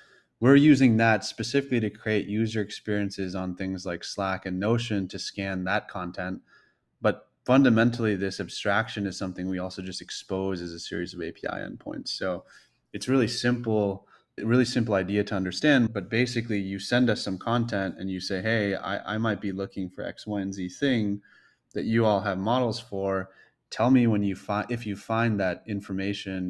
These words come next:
in the data that I'm gonna send you programmatically. And if so, tell me exactly where you found that." So it might be, you might send us some text data, which then we would just tell you the specific characters, or you might send us a file, in which case, if it's, like,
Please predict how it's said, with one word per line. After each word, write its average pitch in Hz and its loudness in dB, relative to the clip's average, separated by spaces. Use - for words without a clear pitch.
in 95 -6
the 90 -6
data 127 6
that 104 -2
I'm 98 -4
gonna 92 -6
send 95 -8
you 95 -6
programmatically. 98 -4
And 110 4
if 104 -2
so, 123 4
tell 120 0
me 117 6
exactly 101 0
where 104 2
you 104 2
found 92 -4
that." 95 -4
So 95 -2
it 95 -4
might 104 -2
be, 98 -6
you 110 -2
might 127 4
send 117 2
us 104 -2
some 95 -6
text 165 -2
data, 107 2
which - -6
then 98 -2
we 98 -2
would 92 -6
just 92 -10
tell 95 -4
you 98 -4
the 90 -8
specific - -18
characters, 113 -4
or 107 -2
you 104 0
might 113 2
send 101 -4
us - -10
a 82 -12
file, 92 -4
in 107 0
which 107 -2
case, 101 -2
if 90 -6
it's, 95 -8
like, 90 -4